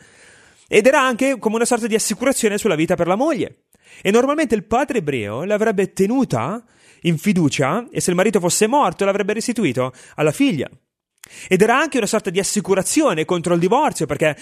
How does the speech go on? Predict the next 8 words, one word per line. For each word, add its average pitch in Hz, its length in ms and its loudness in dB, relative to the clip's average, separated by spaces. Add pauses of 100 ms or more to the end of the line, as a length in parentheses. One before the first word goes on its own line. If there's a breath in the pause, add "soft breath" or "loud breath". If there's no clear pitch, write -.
(160 loud breath)
il 151 160 -2
marito 185 320 0
ovviamente 135 520 -2 (180 loud breath)
avrebbe 139 260 -4
dovuto 151 240 0
rinunciare 139 480 0
a - 20 -4
qualcosa. 92 580 -4